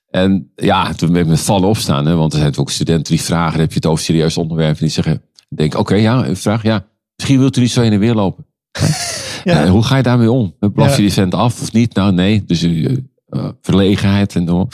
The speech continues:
Speaker 2: Ja.
Speaker 1: Dus, eh, verliefd verleden meer en meer geleerd. Hoe doe ik het? Hoe krijg ik er zelf zoveel zin in, hè? Dat, dat ik het ook fijn vind om te doen.
Speaker 2: Is dat ook deels autodidactisch?
Speaker 1: Ja, nou ja, dat heb je zelf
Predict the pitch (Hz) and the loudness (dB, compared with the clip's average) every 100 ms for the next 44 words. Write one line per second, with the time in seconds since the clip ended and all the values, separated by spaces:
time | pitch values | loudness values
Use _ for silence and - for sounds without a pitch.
0 | - 139 156 104 113 107 117 135 135 127 | -2 0 2 0 0 0 2 4 2 2
1 | 120 110 113 113 107 107 - 104 107 - | 2 2 2 2 2 2 2 2 2 2
2 | 151 139 127 - 80 - _ _ 123 135 | 4 4 2 0 -8 -12 _ _ 0 2
3 | 131 127 120 110 117 - 147 151 135 139 | 2 0 0 0 0 2 2 4 2 2
4 | 160 208 - _ 131 160 - - - - | 0 -2 -6 _ -2 -2 -4 -14 -14 -4
5 | 113 - - 117 117 - - 123 110 - | -4 -4 -4 -2 0 -2 -2 -2 -2 -2
6 | 165 165 135 113 95 85 80 - _ 131 | 0 2 2 0 0 -2 -2 -6 _ 0
7 | 147 147 131 143 139 - 139 131 131 139 | 2 2 0 2 2 2 0 0 0 0
8 | 131 135 113 - - - 139 127 92 101 | 0 -2 -2 -4 -6 0 2 4 4 2
9 | 90 87 98 92 - 101 92 80 | 2 0 0 0 0 2 0 0